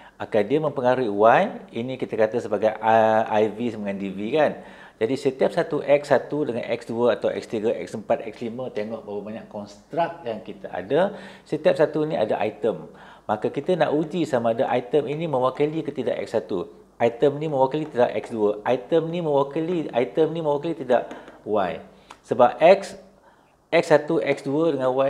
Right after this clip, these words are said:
ni adalah latent variable. Jadi, untuk memberikan skor dan nilai kepadanya, sebelum kita dapatkan hubungan antara kedua-dua X dengan Y, kita kena pastikan bahawa item-item ni mewakili Y. Okey, ha, jadi kita gunakan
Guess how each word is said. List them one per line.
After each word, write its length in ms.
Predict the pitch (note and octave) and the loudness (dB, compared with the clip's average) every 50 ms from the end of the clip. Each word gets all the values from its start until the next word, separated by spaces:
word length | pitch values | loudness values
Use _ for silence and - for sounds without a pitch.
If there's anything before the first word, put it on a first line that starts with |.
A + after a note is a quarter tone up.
| D#3 D#3+ | -2 -4
ni 20 | D3 | -4
adalah 180 | B2 C3 A#2+ A2+ | -4 -4 -4 -4
latent 560 | G#2+ A2+ A#2 A#2 A#2 - - B2 A2+ A#2 A2 | -2 -2 -2 -2 -2 -4 -4 -2 -2 -2 -2
variable. 800 | G#2+ A2+ A2+ A#2 B2+ C3 C3 C3+ D3+ C3+ A#2 F#2+ F2+ F#2+ - - - - _ _ _ _ _ _ _ _ _ - | 0 0 0 0 -2 -4 -4 -2 0 0 0 -2 -4 -8 -14 -18 -20 -20 _ _ _ _ _ _ _ _ _ -4
Jadi, 240 | A#2+ A#2+ C3 D3+ D3 | -4 -2 -2 -4 -4
untuk 400 | C3+ C3+ C#3+ C#3 - E3 D3 B2+ | -6 -6 -8 -6 -6 -6 -6 -4
memberikan 640 | B2+ B2 A#2+ A2+ B2+ C3 C#3+ D#3 D3+ D3+ - C3+ B2 | -6 -8 -6 -6 -4 -4 -2 -2 -2 -2 -4 -6 -6
skor 500 | - - - - - D#3+ E3 E3 - A#2+ | -8 -10 -14 -8 -4 -4 -2 -2 -2 -2
dan 160 | A#2 A2+ A2+ | -4 -4 -4
nilai 380 | A#2+ C3 C#3+ D#3 E3 D#3+ C#3 C3 - | -4 -6 -4 -2 -2 -2 -2 -2 -4
kepadanya, 840 | - - A#2 G#2+ G2+ G2+ G#2 G2+ G#2 B2 D3+ F#3+ G#3+ - - - - - - _ _ _ _ _ _ | -8 -8 -6 -6 -4 -4 -4 -4 -4 -6 -6 -6 -8 -10 -12 -20 -20 -20 -20 _ _ _ _ _ _
sebelum 400 | - - - G#2+ A#2 A#2+ B2 A#2+ | -12 -8 -4 -2 0 0 0 -2
kita 240 | A2+ A#2+ B2+ A2+ A#2 | -2 -2 2 4 4
dapatkan 480 | A#2 A#2 - C3+ - - C3 A#2 G2 | 4 6 4 2 2 2 0 -2 -2
hubungan 400 | G#2+ G#2+ G2 A2+ A#2 B2 B2 A#2 | -4 -6 -6 -4 -2 -2 -2 -2
antara 400 | A#2 A2+ A2 G#2 - A2 G#2 G#2+ | -2 -4 -2 2 2 2 2 2
kedua-dua 560 | - - A2+ G2+ G#2+ G#2 G2 A2 A2 G#2+ A2 - - | 0 -2 -2 -2 -2 -2 -2 0 0 0 0 0 0
X 240 | A#2+ A#2+ A#2+ - - | -2 -2 -2 -4 -8
dengan 240 | A2+ G#2 G#2 A2+ C3 | -6 -4 -2 0 2
Y, 160 | D3 F3 F#3 F#3 - - - - - - - | 2 2 0 0 -4 -12 -18 -18 -20 -10 -6
kita 240 | C3 B2 - - B2+ | -6 -4 -2 -2 -2
kena 240 | - A#2+ A#2 A#2 | -2 -2 -4 -2
pastikan 480 | - A#2+ A#2+ A#2 - - C#3 C3+ - C3 | -2 -2 -2 -2 -4 -4 -4 -2 -2 0
bahawa 240 | A2+ A#2 A#2 A#2 - | 2 2 2 2 2
item-item 800 | A#2 A#2 A#2 - - C#3 A2+ - A#2+ A#2+ A2+ - C3 A#2+ B2 C3 | 0 -2 -2 -2 -2 -2 -2 -2 -2 -4 -2 -2 -4 -6 -6 -8
ni 80 | C3 | -10
mewakili 800 | A#2+ A2+ A2+ B2 C3+ C3+ C3 A#2+ A#2 A#2 A#2 - C3 A2 G#2+ A2 | -8 -6 -2 0 2 2 4 4 2 2 0 -2 -6 -4 -2 -2
Y. 400 | G#2+ G2+ G2+ G#2 F#2+ F2 E2+ - - - - - _ _ _ _ _ _ _ _ - - - _ _ _ _ - - _ _ | -2 0 0 0 0 -2 -4 -8 -14 -20 -20 -20 _ _ _ _ _ _ _ _ -20 -20 -20 _ _ _ _ -20 -20 _ _
Okey, 560 | - F2+ - - B2+ C#3 D#3+ E3+ E3+ - - | -16 -14 -6 -2 0 0 0 0 -4 -10 -12
ha, 160 | - G2 F#2+ | -12 -10 -6
jadi 240 | F2+ G#2 G2+ A#2 - | -4 -4 -4 -4 -6
kita 160 | A#2 G2+ A2 | -8 -6 -6
gunakan 320 | G2 G#2+ G#2 G#2+ G#2 - | -6 -4 -4 -4 -4 -4